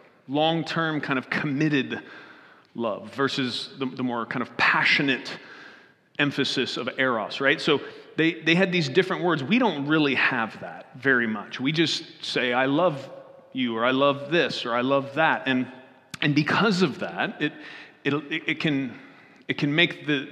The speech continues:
the definition of what we're talking about, if we're trying to key in on what God means when he says love, when he says that he loves us. And the best example of that is the cross. And he calls us to,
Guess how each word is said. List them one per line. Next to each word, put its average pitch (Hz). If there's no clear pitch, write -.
the 135
definition 160
of 127
what 139
we're 123
talking 165
about, 131
if 175
we're 160
trying 170
to 151
key 160
in 156
on 135
what 123
God 160
means 147
when 123
he 208
says 120
love, -
when 147
he 170
says 196
that 151
he 202
loves 139
us. 143
And 143
the 147
best 160
example 175
of 139
that 143
is 131
the 135
cross. -
And 143
he 175
calls 190
us 175
to, 143